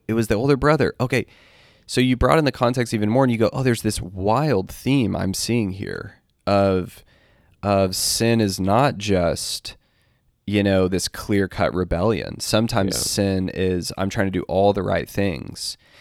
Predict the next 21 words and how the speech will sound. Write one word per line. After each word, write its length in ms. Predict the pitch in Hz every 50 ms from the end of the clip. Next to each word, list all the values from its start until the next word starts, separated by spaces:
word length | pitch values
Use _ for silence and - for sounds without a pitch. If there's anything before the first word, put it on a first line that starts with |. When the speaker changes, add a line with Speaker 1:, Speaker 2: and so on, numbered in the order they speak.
| - - - - _ -
Speaker 1:
You 140 | - 117 151
look 160 | 175 175 -
at 60 | 165 -
the 80 | 156
whole 180 | 147 156 151 143
Old 120 | 123 117
Testament, 480 | - 143 151 - - - 110 95 76 -
Bruce 240 | 110 113 113 - -
Waltke, 520 | 95 101 110 123 117 - - 110 95 95
theologian, 540 | - 107 98 95 95 98 98 95 101 95 95
says 480 | - - 110 98 98 98 95 - - _ _ _ _ _ _ _ _ _ _ -
the 120 | - 101 101
law 340 | 95 98 101 110 117 120
of 120 | 113 107 110
God 440 | 107 104 110 117 117 107 101 98 92
was 180 | 95 101 98 95
this 160 | 101 95 -
great 380 | - - 90 98 104 107 - 98
misdirection 960 | 101 98 98 107 110 - - - 113 104 95 95 95 - - - - 95 98
of 120 | 90 -
God. 420 | - 87 87 82 - - - -